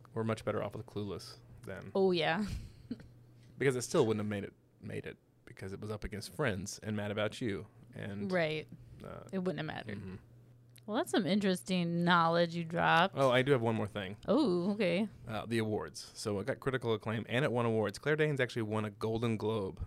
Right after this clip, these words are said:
Speaker 1: when
Speaker 2: And
Speaker 1: she
Speaker 2: they
Speaker 1: was
Speaker 2: didn't wanna bring that shit back?
Speaker 1: fourteen years old.
Speaker 2: Get the fuck
Speaker 1: Best
Speaker 2: outta here.
Speaker 1: actress. She won a Golden Globe.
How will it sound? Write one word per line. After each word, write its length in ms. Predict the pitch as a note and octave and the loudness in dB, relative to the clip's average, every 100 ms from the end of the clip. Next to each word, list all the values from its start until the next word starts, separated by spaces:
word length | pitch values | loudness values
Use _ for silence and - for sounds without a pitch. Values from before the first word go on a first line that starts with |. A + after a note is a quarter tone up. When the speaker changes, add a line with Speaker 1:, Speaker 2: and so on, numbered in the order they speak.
| - | -4
Speaker 1:
when 80 | - | 2
Speaker 2:
And 60 | C4+ | 4
Speaker 1:
she 40 | |
Speaker 2:
they 40 | E4 | 4
Speaker 1:
was 80 | D#4+ | 4
Speaker 2:
didn't 160 | F4+ | 4
wanna 160 | F4+ F4+ | 2 2
bring 220 | E4 F4+ | 0 2
that 160 | F4+ F4 | 2 2
shit 240 | G4 F4 | 2 2
back? 240 | F4 C#3+ - | 6 8 8
Speaker 1:
fourteen 560 | E3 - D3+ D3+ D3+ | 4 0 0 2 2
years 200 | C#3 C3 | 2 4
old. 340 | C3+ A#2 A2 A2+ | 6 8 6 4
Speaker 2:
Get 100 | - | 0
the 120 | D4+ | 0
fuck 240 | - E3+ | 4 4
Speaker 1:
Best 220 | D#3+ A#2 D#3 | 6 4 6
Speaker 2:
outta 20 | |
here. 260 | A2+ A2 | 6 4
Speaker 1:
actress. 260 | - D#3+ - | 2 -2 -4
She 140 | - A2 | -6 -2
won 140 | G#2+ | -2
a 40 | G2+ | -2
Golden 260 | F#2 F#2+ | -4 -4
Globe. 260 | F#2 D#2 | -6 -6